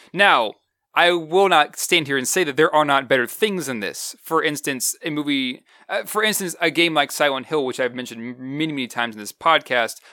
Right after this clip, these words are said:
I think do a better job, especially Silent Hill two, do a better job at this kind of idea and portraying this kind of idea in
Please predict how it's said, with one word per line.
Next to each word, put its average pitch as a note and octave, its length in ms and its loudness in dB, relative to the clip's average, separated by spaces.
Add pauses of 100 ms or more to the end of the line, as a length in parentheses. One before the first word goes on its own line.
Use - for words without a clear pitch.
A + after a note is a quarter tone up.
I D#3 100 4
think D3 300 -2
do C#3 100 -2
a C3 60 0
better B2+ 180 0
job, A#2+ 640 4
especially - 240 -10
Silent G#2 200 -6
Hill F2+ 100 -16
two, D3 400 0 (260)
do F3 60 -2
a E3+ 40 0
better D#3+ 120 2
job D#3+ 240 2
at B2+ 100 -2
this D#3 160 -4
kind C#3+ 180 -2
of C3 100 -4
idea A#2 680 2
and A2+ 140 -6
portraying C#3+ 480 -6
this B2+ 120 -4
kind B2+ 160 -4
of A2+ 60 -4
idea G#2+ 460 -4
in G#2+ 320 -8